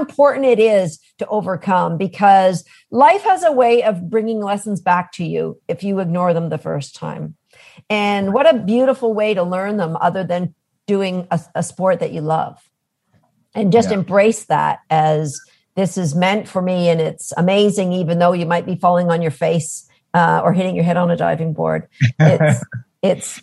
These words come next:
Speaker 1: meant
Speaker 2: Yeah.
Speaker 1: for you, right? Like, it's,
Speaker 2: Yeah.
Speaker 1: it's, it
Speaker 2: Yeah. I, the, I, I think the important thing too, Susan, is, is to, um,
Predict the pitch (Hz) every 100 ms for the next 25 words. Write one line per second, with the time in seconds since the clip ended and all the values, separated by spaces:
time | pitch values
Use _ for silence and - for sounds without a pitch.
0 | _ 190 196 247 107 127 82 - - 156
1 | 214 - 165 156 - - - - - 92
2 | 65 107 _ _ _ 165 - - - -
3 | 110 123 92 98 _ _ _ - - -
4 | - 139 160 143 165 135 160 143 147 180
5 | 170 185 170 151 139 123 131 120 - 160
6 | 156 147 131 120 117 127 120 117 127 127
7 | 117 - 120 117 110 - 127 117 113 110
8 | 107 - 107 104 98 98